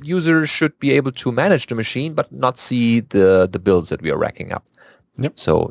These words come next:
Speaker 1: that's what also DigitalOcean provides. So it basically gives more people, uh, management power.
Speaker 2: Yep. It's very useful. So next up, we have another B S D can trip report.
Speaker 1: Yes, we asked for them.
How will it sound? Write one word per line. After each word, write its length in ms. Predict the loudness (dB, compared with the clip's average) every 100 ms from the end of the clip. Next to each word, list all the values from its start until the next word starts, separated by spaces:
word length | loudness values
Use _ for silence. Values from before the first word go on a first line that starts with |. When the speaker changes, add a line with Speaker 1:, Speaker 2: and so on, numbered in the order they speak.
| -2
Speaker 1:
that's 360 | -2 -2 -14 -10
what 180 | -6 -4
also 540 | -4 -6 -4 -4 -4 _
DigitalOcean 520 | -8 -2 -2 -2 -4
provides. 340 | -2 -2 -2 -2
So 100 | -4
it 100 | -4 _
basically 540 | -4 -2 -2 -2 -2 -4 -14 -20 -20 _ -4
gives 200 | -4 0
more 160 | 0 0
people, 440 | -2 0 0 0 -4 -6
uh, 240 | -4 -4 -4
management 540 | -4 -4 -4 -6 -6
power. 340 | -6 -4 -6 -8 _ _ _ _ _ _ _
Speaker 2:
Yep. 120 | -10 -10 _ _ _ _ _ _ -20
It's 180 | -18
very 280 | -2 0 0
useful. 380 | -2 -8 -14 -20 _ _ _ _ _ _ _ _ _ _ _ _ _ _ _ _ _ _ _ -4
So 280 | -2 0
next 340 | -2 -4 -2 0
up, 220 | -2 -4 -6
we 140 | -4
have 220 | -2 -2
another 300 | -2 -2 -4
B 160 | -2 -4
S 100 | -4
D 100 | -4
can 220 | -2 -2
trip 200 | -2 -2
report. 380 | 0 2 0 -4 _ _ _ _ _ _ -18 -18 _
Speaker 1:
Yes, 260 | 0 2 2
we 120 | 2
asked 260 | 2 0 -2
for 120 | 0
them. 280 | 2 0